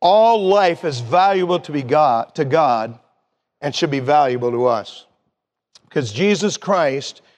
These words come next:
is the source of all life, all life is valuable to God, should be valuable to us. Matthew chapter ten, that's what it says in verse twenty-nine. Here Jesus says, "Are not two sparrows sold for a farthing?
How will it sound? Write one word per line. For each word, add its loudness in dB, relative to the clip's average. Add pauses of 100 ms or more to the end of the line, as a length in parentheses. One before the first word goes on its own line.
is -4
the -4
source -2
of -4
all 4
life, 2
all 2
life 0
is -8
valuable 2
to -4
God, 0 (380)
should -2
be -4
valuable 2
to 0
us. -2
Matthew -2
chapter -2
ten, -2 (400)
that's -8
what 0
it -4
says 0
in -4
verse 0
twenty-nine. -2 (200)
Here 2
Jesus -2
says, 0
"Are 2
not -2
two -8
sparrows 2
sold -2
for -4
a -2
farthing? -2